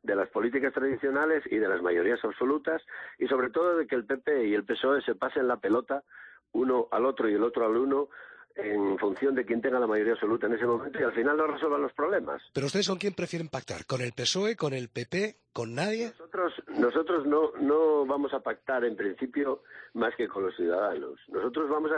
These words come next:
Speaker 1: a, a coger la responsabilidad que nos den los votos y vamos a intentar llegar a acuerdos puntuales en su caso para ejecutar políticas concretas, ¿eh?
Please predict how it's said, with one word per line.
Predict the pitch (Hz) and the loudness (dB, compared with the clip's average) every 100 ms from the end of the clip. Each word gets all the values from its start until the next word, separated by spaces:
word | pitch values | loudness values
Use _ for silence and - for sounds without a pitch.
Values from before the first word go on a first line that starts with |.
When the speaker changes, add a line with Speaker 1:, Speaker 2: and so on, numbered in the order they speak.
| 139 - | 0 0
Speaker 1:
a, | 120 117 110 | 0 0 -2
a | |
coger | 101 - 131 | -2 -2 -2
la | 139 | 0
responsabilidad | 135 131 127 120 120 | -2 -2 0 0 0
que | - | -2
nos | 95 90 | -2 0
den | 117 95 78 - - - - | 0 0 -4 -14 -20 -20 -6
los | 92 85 | -4 0
votos | 131 139 151 160 - - - - | 0 0 -2 -2 -8 -18 -18 -10
y | - 107 | -2 0
vamos | 127 147 147 | 2 0 0
a | |
intentar | 131 120 123 107 139 143 151 _ | 0 0 -2 0 -2 -2 -6 _
llegar | - 110 131 | -4 0 2
a | 151 | 0
acuerdos | - 151 151 139 - | 0 0 2 0 -2
puntuales | 120 110 - 131 113 | -4 -4 -4 -2 -2
en | 101 90 | -2 -4
su | 131 | -4
caso | 127 123 - 78 69 - - - - _ - | -2 -4 -4 -6 -8 -16 -20 -20 -20 _ -4
para | 104 101 | 0 0
ejecutar | 101 - 104 117 135 | -2 -4 -4 -2 -2
políticas | 127 123 123 120 107 | -2 -2 -2 -4 -2
concretas, | 107 98 117 143 165 160 - _ _ - | -2 -2 -2 -2 -4 -6 -10 _ _ -6
¿eh? | 95 135 | -4 -4